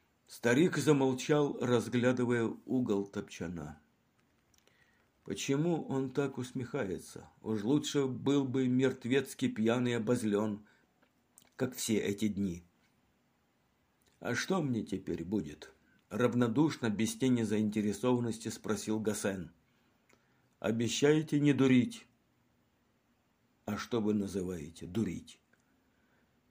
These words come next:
«Дюкро всегда был вам другом, так ведь?» «Мы из одной деревни,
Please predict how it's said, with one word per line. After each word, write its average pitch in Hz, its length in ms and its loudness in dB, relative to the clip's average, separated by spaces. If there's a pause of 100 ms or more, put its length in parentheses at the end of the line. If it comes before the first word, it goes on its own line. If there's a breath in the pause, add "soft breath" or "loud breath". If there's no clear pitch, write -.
(140)
«Дюкро 139 540 4
всегда 147 480 2
был 151 240 2
вам 156 240 4
другом, 135 560 0
так 147 280 2
ведь?» 104 300 -4 (1400)
«Мы 139 360 0
из 127 120 0
одной 127 440 4
деревни, 110 680 2